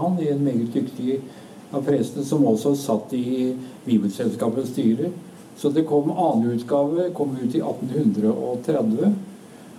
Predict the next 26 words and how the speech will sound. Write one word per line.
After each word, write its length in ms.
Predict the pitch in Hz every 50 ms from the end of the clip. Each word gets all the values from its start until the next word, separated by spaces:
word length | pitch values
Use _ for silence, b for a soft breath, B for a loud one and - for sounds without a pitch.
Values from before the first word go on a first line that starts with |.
| B - -
Og 100 | - - 170
et-, 300 | 170 151 - - 180 - - -
etter 260 | 160 147 143 - 180
hvert 340 | 165 165 160 160 160 - -
opp 200 | - - - -
gjennom 320 | - 151 147 151 170 160 143
årene 500 | 131 120 117 117 117 120 143 156 170 165
så 420 | 165 - 156 147 147 147 147 143 139 139 - 117 120 120
ble 140 | 120 117 110
det 140 | 107 120
jo 80 | 139 147
revidert, 800 | 147 135 135 127 131 143 143 123 113 120 131 147 160 156 - 147
men 100 | 143 139
den 120 | 143 143
store 440 | 139 - - 175 139 120 117 120 127
revisjonen 800 | 127 139 143 156 165 156 - - 127 117 123 143 143 160 160 160 - B B B B B
av 80 | 120 120
Det 140 | 151 151 147
nye 220 | 156 139 113 104
testamentet 680 | - - 127 127 123 - 156 143 135 127 110 107 143 147 -
skjedde 300 | - 165 147 107 101 113 117
jo 180 | 117 123 131 131
i 120 | 131 147
attenhundre 720 | 160 139 117 - - 113 123 135 139 139 113 104 110 110 117
og 240 | 123 131 131 131 127 B B B B B B B B - - - - -
syttitre. 760 | - - 143 139 139 - 151 143 - 156 175 196 202 196